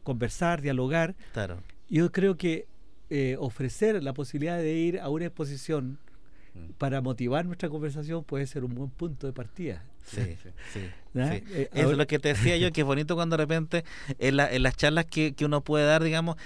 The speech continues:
Speaker 2: se termina conversando de cualquier otra cosa menos del arte,
Speaker 1: Mm, mm.
Speaker 2: menos del objeto, o sea, de la exposición.
Speaker 3: Mm.
Speaker 2: El arte es la gran excusa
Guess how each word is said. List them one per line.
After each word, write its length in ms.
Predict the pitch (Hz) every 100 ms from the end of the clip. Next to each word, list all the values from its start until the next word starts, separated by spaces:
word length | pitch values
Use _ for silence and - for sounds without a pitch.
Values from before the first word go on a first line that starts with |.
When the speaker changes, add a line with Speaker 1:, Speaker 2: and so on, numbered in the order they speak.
| -
Speaker 2:
se 140 | 135
termina 320 | 135 143 151
conversando 480 | 143 135 127 143 135
de 60 | 127
cualquier 280 | 120 135
otra 160 | 160 160
cosa 240 | 156 151
menos 220 | 143 143 131
del 100 | 110
arte, 160 | 104
Speaker 1:
Mm, 60 | 104
mm. 180 | 101 92 - - 98 92
Speaker 2:
menos 220 | 139 151
del 140 | 143
objeto, 520 | 139 - 180 147 123 120
o 40 |
sea, 180 | - 127
de 60 |
la 80 | 123
exposición. 480 | - 127 - 117 101 - - - -
Speaker 3:
Mm. 60 | - - - - - - -
Speaker 2:
El 80 | 131
arte 200 | 151 160
es 60 |
la 80 | 139
gran 140 | 127 127
excusa 440 | - 95 - -